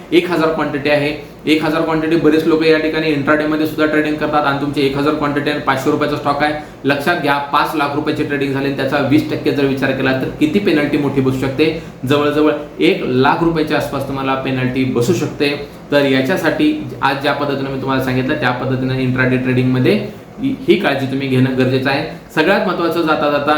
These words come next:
की इंट्राडे ट्रेडिंगमध्ये एकोणीस टक्के किंवा ज-, एखाद्या स्टॉकला दहा टक्केचं अपर सर्किट असतं, एखाद्या स्टॉकला पाच टक्क्याचं अपर सर्किट असतं.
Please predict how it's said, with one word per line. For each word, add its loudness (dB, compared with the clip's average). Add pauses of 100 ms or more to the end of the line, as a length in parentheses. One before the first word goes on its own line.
(340)
की 2 (140)
इंट्राडे 2
ट्रेडिंगमध्ये 0 (140)
एकोणीस 4
टक्के 0 (280)
किंवा 2
ज-, -4
एखाद्या 0
स्टॉकला 2 (120)
दहा -2
टक्केचं -2
अपर -2
सर्किट 0
असतं, 0
एखाद्या 0
स्टॉकला 0
पाच 0
टक्क्याचं -4
अपर -2
सर्किट -2
असतं. 0